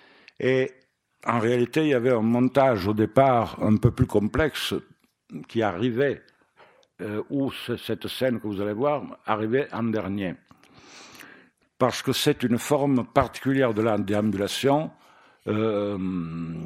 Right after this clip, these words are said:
qui se relie directement au théâtre, hein, au théâtre. Tout, tout le théâtre d'avant-spectacle finissait par la parade finale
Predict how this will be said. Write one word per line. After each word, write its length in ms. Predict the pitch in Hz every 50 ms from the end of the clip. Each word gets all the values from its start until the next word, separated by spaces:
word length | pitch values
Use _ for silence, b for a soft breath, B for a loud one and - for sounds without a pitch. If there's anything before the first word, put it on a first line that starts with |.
| - 78 - 80 80 78 76 - - - 76 76 - - - _ _ _ _ _
qui 120 | - 123 -
se 160 | - - 143
relie 560 | 120 117 131 139 143 156 175 175 165 - - _ -
directement 600 | 113 110 110 110 123 113 - - 120 139 135 120
au 140 | 107 107
théâtre, 640 | 101 - - 113 104 92 85 - - - - - -
hein, 140 | - 92 87 87
au 80 | 104
théâtre. 320 | - - 113 92 87 - 90 92 - -
Tout, 180 | 131 135 120 - _ _ _ _ _ _ -
tout 200 | - 156 160 151
le 100 | 127 110
théâtre 340 | 110 - 131 139 131 123 123
d'avant-spectacle 1080 | 113 113 113 113 113 - - - 131 123 - - 117 113 107 92 - 113 127 151 151 139 B B B B B B B B B B
finissait 800 | - - - 127 127 113 117 - - - - 156 165 160 143 B B B B B B _
par 300 | - 135 131 127 120 104
la 140 | 101 113 117
parade 380 | - - 127 120 127 135 123 107
finale 640 | - - - 117 104 117 107 110 107 117 131 120 110